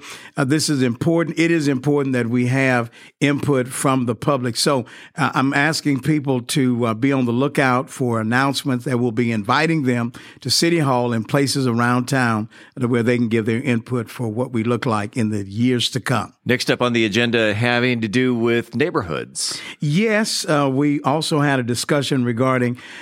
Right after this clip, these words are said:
Speaker 1: uh, proposed neighborhood design standards, and, um, uh, we, we talked about this, uh, as a council, and we allowed people to, uh, bring us their ideas.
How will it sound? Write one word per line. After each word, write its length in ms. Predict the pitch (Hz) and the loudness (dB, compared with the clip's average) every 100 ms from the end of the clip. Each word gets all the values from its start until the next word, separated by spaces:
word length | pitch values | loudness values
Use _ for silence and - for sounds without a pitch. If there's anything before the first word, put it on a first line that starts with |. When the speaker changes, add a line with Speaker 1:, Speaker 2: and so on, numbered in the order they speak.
| - | -4
Speaker 1:
uh, 100 | - | -2
proposed 520 | 185 196 214 208 170 | 0 0 2 2 2
neighborhood 420 | 170 165 156 156 | 0 2 2 0
design 440 | 135 123 139 143 139 | 0 2 2 2 0
standards, 640 | - 147 156 220 196 - | 0 2 2 0 -2 -4
and, 520 | - 131 127 123 117 | 0 0 2 0 0
um, 320 | 123 117 113 120 - - - | 0 2 -2 -6 -18 -20 -8
uh, 220 | 147 131 120 | 0 0 0
we, 260 | 120 127 | 0 0
we 180 | 131 123 | 0 -2
talked 400 | 123 - 165 151 | 0 0 0 0
about 460 | 147 135 135 139 - | -2 0 0 0 0
this, 440 | 147 156 139 - - - - | 0 0 -2 -8 -12 -20 -14
uh, 140 | 95 117 | -10 -2
as 300 | 147 160 147 | 0 2 0
a 60 | |
council, 680 | 139 - 143 143 - 135 127 | -2 0 2 2 0 0 0
and 160 | 117 113 | 0 0
we 80 | |
allowed 380 | 131 120 127 127 | 0 2 0 0
people 340 | 131 131 123 113 | -2 -4 -4 -8
to, 400 | - 139 117 113 - - | -2 0 0 -4 -12 -20
uh, 180 | 120 101 | -12 -12
bring 320 | 101 135 151 | -2 0 2
us 180 | 147 127 | 2 0
their 240 | - 131 127 | 0 2 2
ideas. 640 | 120 113 131 135 120 | 2 2 2 2 0